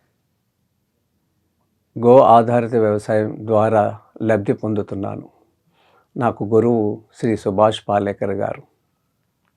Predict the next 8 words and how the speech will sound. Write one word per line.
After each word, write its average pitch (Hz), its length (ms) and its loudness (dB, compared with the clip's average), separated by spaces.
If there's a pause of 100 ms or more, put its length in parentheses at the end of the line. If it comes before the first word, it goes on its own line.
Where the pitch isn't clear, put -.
(340)
శ్రీ 127 160 -2 (140)
రాజీవ్ 107 400 0
దీక్షిత్ 104 440 -6
గారు. - 200 -12 (2250)
వీళ్ళిద్దరినీ 131 840 4 (1900)
నన్ను 117 380 0 (1600)
ఎవరైతే 120 560 2 (320)
అనుసరిస్తున్నారో, 110 920 -2